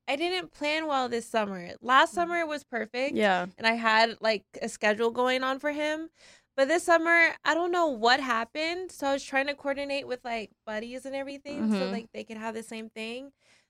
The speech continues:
Speaker 1: But then life happened and just work,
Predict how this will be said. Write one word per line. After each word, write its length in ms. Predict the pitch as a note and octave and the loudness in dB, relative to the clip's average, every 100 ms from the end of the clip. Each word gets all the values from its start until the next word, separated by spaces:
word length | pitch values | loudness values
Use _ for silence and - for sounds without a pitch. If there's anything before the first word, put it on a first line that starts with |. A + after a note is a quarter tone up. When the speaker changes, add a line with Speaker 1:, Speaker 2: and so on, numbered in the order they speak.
| _ - | _ -4
Speaker 1:
But 160 | C4 | 4
then 640 | C#4 C4 C4 C4 C4 A#3+ G3+ _ _ _ _ _ | 8 10 8 8 6 4 2 _ _ _ _ _
life 420 | G#3 A3+ B3 B3+ B3+ | -6 2 6 6 4
happened 580 | C4+ C4 C#4+ C#4+ C#4 | 4 4 0 -4 -4
and 200 | C4+ A#3+ | -8 -8
just 180 | A#3 A3+ | -8 -12
work, 440 | G#3+ G3+ G#3 D4+ | -6 -2 0 -2